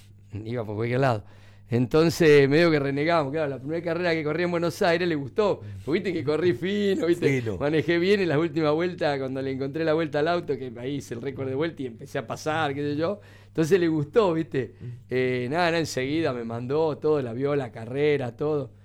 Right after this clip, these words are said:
Speaker 1: No, no, con mi hermano siempre, todos los días o días por medio.
Speaker 2: Siempre
Speaker 1: Eh,
Speaker 2: se habla.
Speaker 1: salvo cuando esté re-, ¿viste? Cuando está muy tapado de todo, ¿viste? Cuando tuve que presentar, por ejemplo, el último auto,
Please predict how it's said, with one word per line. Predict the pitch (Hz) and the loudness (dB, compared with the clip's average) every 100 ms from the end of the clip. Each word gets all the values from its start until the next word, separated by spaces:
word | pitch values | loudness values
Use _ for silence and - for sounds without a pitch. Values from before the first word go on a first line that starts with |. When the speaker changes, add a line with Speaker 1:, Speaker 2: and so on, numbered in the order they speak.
| - - - - | -20 -20 -20 -6
Speaker 1:
No, | 143 160 156 | 0 2 2
no, | 151 123 | -2 -2
con | 135 | -4
mi | 175 | -2
hermano | 269 220 | 2 0
siempre, | - 214 151 170 | 2 -2 -2 -4
todos | 254 226 | 0 4
los | 180 | 4
días | 170 220 208 180 | 4 0 0 0
o | 165 | 0
días | 180 139 | -2 -4
por | 139 139 | -8 -4
medio. | 185 220 196 127 - - - - | 2 2 2 -2 -8 -20 -20 -20
Speaker 2:
Siempre | - 127 127 120 | -6 -4 -2 0
Speaker 1:
Eh, | |
Speaker 2:
se | 113 | 0
habla. | 104 | 2
Speaker 1:
salvo | 156 196 | 2 2
cuando | 156 131 | 0 -6
esté | 110 139 | -8 -10
re-, | 131 135 123 | -10 -12 -12
¿viste? | 120 - | -12 -12
Cuando | 110 107 | -12 -12
está | 107 123 | -10 -8
muy | 127 131 | -6 -6
tapado | 117 110 113 139 147 139 | -6 -10 -6 -4 -2 -2
de | 139 | -4
todo, | 143 147 147 | -4 -4 -2
¿viste? | 135 117 | -4 -8
Cuando | 117 | -6
tuve | 135 131 | -6 -6
que | |
presentar, | 120 110 120 113 127 | -10 -12 -12 -12 -12
por | 127 | -10
ejemplo, | 117 117 | -12 -10
el | 127 | -8
último | 131 131 127 | -8 -8 -8
auto, | 127 151 156 165 123 | -4 -4 -4 -6 -6